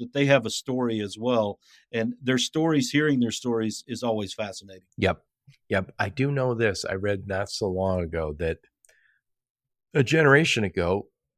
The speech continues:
Speaker 2: being a driver was the best blue collar job there was pay wise. It, it was a good gig. And I think it still can be in many cases. It's just, ha-, it takes a little work to make sure you get to that,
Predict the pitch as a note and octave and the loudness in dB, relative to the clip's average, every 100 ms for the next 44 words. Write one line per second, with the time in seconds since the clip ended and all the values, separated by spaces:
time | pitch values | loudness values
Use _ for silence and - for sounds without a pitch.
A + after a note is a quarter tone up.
0 | A#2+ B2 C#3+ B2 G#2+ A#2+ C3 A2 G#2 F#2+ | -2 0 2 0 4 4 4 2 -2 0
1 | G2+ G2 G2+ G2 - - _ _ _ _ | 0 2 0 -2 -10 -12 _ _ _ _
2 | _ _ _ _ _ _ _ D#3+ A#2+ A#2+ | _ _ _ _ _ _ _ 0 4 2
3 | - C3 A#2 - A#2 G#2+ F#2+ A2+ A2 G2+ | 2 -2 -2 2 2 2 2 2 2 0
4 | F#2+ A#2 G2+ - A#2 A#2+ - - - - | 0 2 2 0 -2 0 -2 -8 -16 -20
5 | _ _ _ - C#3 _ _ _ - - | _ _ _ -20 -20 _ _ _ -20 -20
6 | _ _ - E3 - _ - B2+ - A2+ | _ _ -2 -2 -6 _ -16 -10 -4 0
7 | A2+ B2+ B2+ C3+ G2+ - _ - - _ | 4 2 4 2 0 -6 _ -20 -20 _
8 | _ - C3+ B2+ D#3+ C3+ C#3 B2+ - - | _ 2 4 4 4 2 -2 -6 -6 4
9 | D3 B2 C#3+ C#3+ B2+ F2 F2+ F2+ G2 F#2 | 4 4 4 6 4 2 -2 0 0 0
10 | A2 A2 F#2 - - - A2+ - G#2 - | 0 0 -2 -10 -14 -8 -6 -4 -6 -4
11 | F#2 - G2+ - G#2 - A#2 G2 F#2+ A2+ | -6 -4 -6 -2 -2 -2 -4 -2 0 2
12 | F#2+ - F2 E2+ - A2 F#2 E2+ F#2 G2+ | 0 -4 -6 -4 -4 -4 -4 -4 -2 -4
13 | - E2+ E2+ F2 | -4 -6 -4 -4